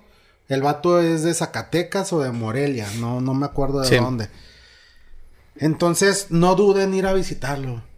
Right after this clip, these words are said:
Speaker 1: Llegué ahí a, a un mall y el negocio bien bonito, la Michoacana. Entonces, la manager de ahí, pues, habla en español. Había varios mexicanos. Y luego, luego me, me preguntaron, "¿Qué andan haciendo?". "No", le digo, "vengo buscando al dueño.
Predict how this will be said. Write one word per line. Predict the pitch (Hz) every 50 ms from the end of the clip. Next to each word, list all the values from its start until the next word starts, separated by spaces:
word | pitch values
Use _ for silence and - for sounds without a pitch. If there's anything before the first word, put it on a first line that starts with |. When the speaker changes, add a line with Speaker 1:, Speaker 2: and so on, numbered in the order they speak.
| - - _ _ _ _ _ _ _ _ _ _ _ -
Speaker 1:
Llegué | 135 151 156 151 131 143 160 175 185
ahí | 190 190 185 185 185 190 190
a, | 190 190 190 175 151
a | 143 143
un | 143 156 170 170
mall | 165 165 185 214 233 226 - - - - - - - - - - _ _ - _ _ _ _
y | - 143 147
el | 151 139 139 139 139 139 135
negocio | 135 131 120 127 131 131 - - 165 156
bien | 147 143 143 139 143 151 151
bonito, | 147 139 127 123 131 123 - - 131 123 113 107 - - _ _ -
la | 123 120
Michoacana. | 120 117 110 - 120 113 - 117 117 120 120 110 - _ _ _ _ _ _ _ _ _ _ _ -
Entonces, | 135 131 - - 139 139 139 - 160 160 160 160 - - -
la | 160 156 156 139
manager | 143 165 214 226 208 202 196 185 175 175 175 170
de | 156
ahí, | 147 135 151 170 202 208 180 160 143 - - - - _ - -
pues, | - - -
habla | 143 139 139 147
en | 147 151
español. | 156 - - 143 135 139 160 196 214 214 - - - - -
Había | - 135 131 131 135 135
varios | 139 147 147 143 160 160
mexicanos. | 165 156 143 143 - 165 180 190 202 214 214 - - - - - - - - - _ _ _ -
Y | 123 151 147 143
luego, | 147 151 156 160
luego | 165 165 165 170
me, | 175 175 170 160 156 147 135 131 123 113
me | 113 135 143 139
preguntaron, | - 135 135 135 123 - 143 143 156 156 151
"¿Qué | - -
andan | 208 220 240
haciendo?". | 220 - 220 220 226 214 196
"No", | 185 202 226
le | 240 240
digo, | 226 214
"vengo | 208 202 196 208 214
buscando | 202 185 - - 165 165 175 180 185
al | 175 151
dueño. | 151 143 151 165 175 175 175 165 151